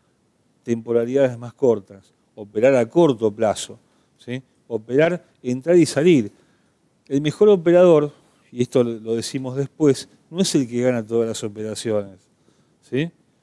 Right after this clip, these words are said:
El Barça lleva treinta partidos sin perder. Ahora, ¿significa que si pierde el domingo que viene es un mal equipo?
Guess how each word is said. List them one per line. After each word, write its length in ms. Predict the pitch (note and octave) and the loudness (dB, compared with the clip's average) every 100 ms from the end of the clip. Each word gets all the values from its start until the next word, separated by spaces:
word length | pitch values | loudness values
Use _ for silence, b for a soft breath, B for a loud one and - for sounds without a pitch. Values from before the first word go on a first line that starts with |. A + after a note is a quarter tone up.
| _ - | _ -2
El 140 | D3+ | 2
Barça 380 | F3+ E3 C3 C#3+ | 4 4 2 -2
lleva 280 | - D3 B2+ | 0 2 2
treinta 320 | D#3 D3+ B2+ | 0 2 0
partidos 460 | B2+ B2 C#3+ C#3 - | 0 -2 0 0 0
sin 200 | B2+ A#2+ | -6 -4
perder. 360 | C#3+ G3+ A#2+ | 2 2 2
Ahora, 420 | G#2+ C#3+ C3 A2 b b b b b | 2 4 4 2 b b b b b
¿significa 640 | - - B2+ C3 F#3+ E3+ C#3 | -12 -6 -4 -2 2 2 4
que 120 | C3+ | 2
si 160 | - | 0
pierde 280 | B2 F3+ D#3+ | 2 2 4
el 60 | D3 | 4
domingo 340 | D3+ F3 D#3 | 2 2 2
que 100 | C3+ | 2
viene 280 | D3+ G3 D#3+ | 4 4 2
es 160 | B2 C3+ | -2 -2
un 80 | |
mal 160 | C#3+ C#3+ | 0 2
equipo? 500 | C3 G#3 G3 C#3 | 2 0 0 -2